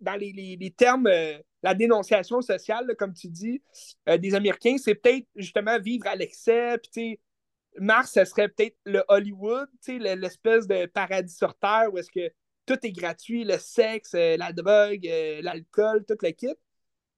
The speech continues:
Puis là-dessus, ben, t'as le gros, euh, le gros boss, tu sais, que lui, il a inventé ça. Fait que c'est comme un peu sa ville. Fait que ça devient un peu le mercantilisme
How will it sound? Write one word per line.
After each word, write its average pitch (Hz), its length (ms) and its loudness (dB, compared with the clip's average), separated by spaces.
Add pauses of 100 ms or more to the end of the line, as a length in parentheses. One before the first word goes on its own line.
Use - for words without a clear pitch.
(100)
Puis 202 220 -6
là-dessus, 208 480 0
ben, 180 240 0
t'as 190 140 0
le 170 160 -4
gros, 190 480 -2
euh, 160 180 -2
le 185 140 0
gros 196 220 -2
boss, 190 380 0
tu 208 100 -8
sais, 202 40 -8
que 196 100 -4
lui, 190 340 2
il 214 100 4
a 196 60 2
inventé 185 440 -2
ça. 208 220 -4
Fait 196 100 0
que - 60 -12
c'est - 60 -20
comme 208 140 0
un 202 80 2
peu 226 120 -6
sa 180 240 -2
ville. 202 480 -8 (520)
Fait 196 80 4
que 190 60 -6
ça 214 140 4
devient 214 180 0
un 233 120 4
peu 247 160 -10
le 220 160 -4
mercantilisme 208 920 -8